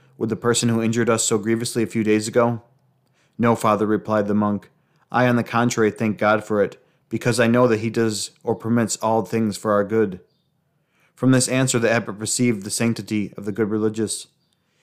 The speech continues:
We should act in a similar manner under all crosses that come upon us. Let us always say, "Yea, Father,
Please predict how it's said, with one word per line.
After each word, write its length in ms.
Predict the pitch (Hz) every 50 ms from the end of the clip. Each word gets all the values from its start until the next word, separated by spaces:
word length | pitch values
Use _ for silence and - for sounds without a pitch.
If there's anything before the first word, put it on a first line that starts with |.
| _ _ _ _ _
We 100 | 135 131
should 180 | - 151 135
act 280 | 120 123 131 131 123 -
in 60 | 120
a 80 | 117 104
similar 420 | - - 131 131 127 120 117 113
manner 400 | 110 110 113 120 127 120 107 104 -
under 240 | - 113 107 110 -
all 180 | 113 113 110
crosses 680 | 104 - - 117 113 110 110 - 117 104 101 95 - - _ _ _
that 100 | - 104
come 220 | - - 117 110 107
upon 380 | 101 90 110 107 107 104 101
us. 260 | 95 - - - - _ _ _ _ _ _ _ _ _ _ _ _ _ _ - - -
Let 140 | - 127 139
us 140 | 160 156 -
always 380 | - 123 135 135 131 117 -
say, 380 | - 127 120 117 107 98 90 - -
"Yea, 280 | - 117 117 117 117
Father, 480 | 110 - 113 107 104 101 107 101 98 -